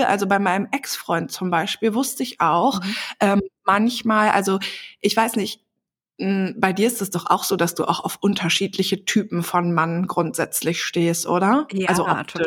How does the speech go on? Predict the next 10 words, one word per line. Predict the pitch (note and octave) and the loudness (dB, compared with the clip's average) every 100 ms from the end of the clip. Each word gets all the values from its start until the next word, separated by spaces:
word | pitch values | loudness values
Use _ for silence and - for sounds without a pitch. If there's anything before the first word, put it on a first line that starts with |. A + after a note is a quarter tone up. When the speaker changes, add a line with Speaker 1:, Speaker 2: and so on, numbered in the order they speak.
| - | -4
Speaker 2:
total. | E3 F3 D#3 - _ | -8 -8 -8 -14 _
Ja. | G#3 F3+ - - _ _ - | -4 -4 -4 -16 _ _ -6
Mhm. | G3+ C4+ - _ _ _ | -6 -6 -12 _ _ _
Speaker 1:
Ja, | F#3+ F#3 F3+ | 2 2 4
bei | F#3 | 4
mir | F#3+ F#3 | 4 4
auch | F3+ - - | 2 0 -10
total | - E3+ - - D#3+ D#3+ | -6 -4 -4 2 4 2
krass | D#3+ - D#3+ - | 0 -2 -2 0
unterschiedlich. | F#3 F3 G#3+ G#3+ B3+ B3 A#3 C#4 D#4 - | -2 0 0 2 0 0 0 0 0 -4